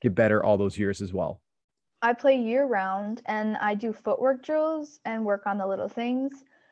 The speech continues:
Speaker 2: I practice serving and I'm starting to with, lift weights to get faster and s-, stronger. And then I also go to the courts and hit with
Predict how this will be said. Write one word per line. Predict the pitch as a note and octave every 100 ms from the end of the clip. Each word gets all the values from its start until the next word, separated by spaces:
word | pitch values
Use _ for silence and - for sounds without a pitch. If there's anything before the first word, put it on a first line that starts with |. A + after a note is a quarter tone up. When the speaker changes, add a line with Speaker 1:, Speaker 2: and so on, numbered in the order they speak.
| _ _ _
Speaker 2:
I | A3
practice | A3 G#3+ A3+ C#4+ C#4
serving | - A#3 A3 C4 C#4+ D4 -
and | G#3+
I'm | G#3
starting | G#3 - - A#3 A#3
to | G#3+
with, | G3 G#3+ A3 _
lift | F#3 G#3 A#3+ B3 _
weights | G#3+ G#3+ G#3 A3 - - -
to | A3 G3 F#3
get | G#3 -
faster | F3+ F3+ - - A3
and | - G3 G3
s-, | - _ _ _
stronger. | _ - G#3 G3+ A3+ C4+ C#4 C#4
And | - G#3+
then | G#3+ G#3 G#3+ - _ _ _ -
I | A3
also | C4 - A#3+
go | A3
to |
the | A3
courts | A3 G#3 G3+ A3 - -
and | G3 G3 F#3+ E3+ _ _
hit | G#3+ A3 G#3+
with | A3+ A#3 -